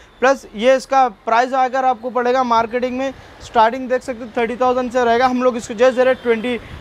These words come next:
ट्वेंटी वन थाउजेंड with five seater sofa set। इसमें three plus two seater भी मिल जाएगा, Customize color combination भी available है। ये भी आपको थ्री प्लस वन प्लस वन फाइव सीटिंग सोफा है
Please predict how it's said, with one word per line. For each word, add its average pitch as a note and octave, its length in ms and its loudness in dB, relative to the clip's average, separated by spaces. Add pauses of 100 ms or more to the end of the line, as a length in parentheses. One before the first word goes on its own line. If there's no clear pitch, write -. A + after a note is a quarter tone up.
(120)
ट्वेंटी A3+ 200 0
वन B3+ 200 0
थाउजेंड A#3+ 300 2 (400)
with B3 200 -6
five A#3 200 4
seater C4 300 0
sofa B3 340 0
set। C4+ 260 -2
इसमें C4 340 0
three B3 180 -4
plus B3+ 280 0
two B3+ 140 -4
seater B3+ 280 2
भी B3+ 100 -6
मिल B3+ 160 -2
जाएगा, B3 280 2
Customize B3 540 -2
color A#3 280 2
combination A#3+ 520 0
भी B3 80 2
available A#3 420 2
है। B3 120 0 (460)
ये A#3 140 4
भी C4 100 0
आपको C4 300 0
थ्री B3 220 -8
प्लस C4 440 -2 (520)
वन A3 180 -2
प्लस B3 200 -2
वन B3 140 -2
फाइव A#3+ 220 2
सीटिंग B3 340 -6
सोफा B3 360 2
है C#4+ 100 -4